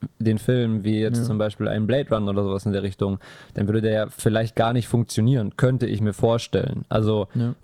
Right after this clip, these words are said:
Speaker 1: wenn man ganz viele schnelle Schnitte hintereinander packt zum Beispiel und verschiedene Kameras und Blickwinkel,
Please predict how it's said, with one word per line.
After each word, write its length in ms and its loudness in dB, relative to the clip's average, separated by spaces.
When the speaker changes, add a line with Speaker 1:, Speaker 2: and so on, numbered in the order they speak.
Speaker 1:
wenn 220 2
man 180 0
ganz 240 -2
viele 220 2
schnelle 240 0
Schnitte 300 0
hintereinander 440 0
packt 340 -4
zum 140 0
Beispiel 320 -2
und 80 -2
verschiedene 540 -2
Kameras 500 0
und 120 -6
Blickwinkel, 540 0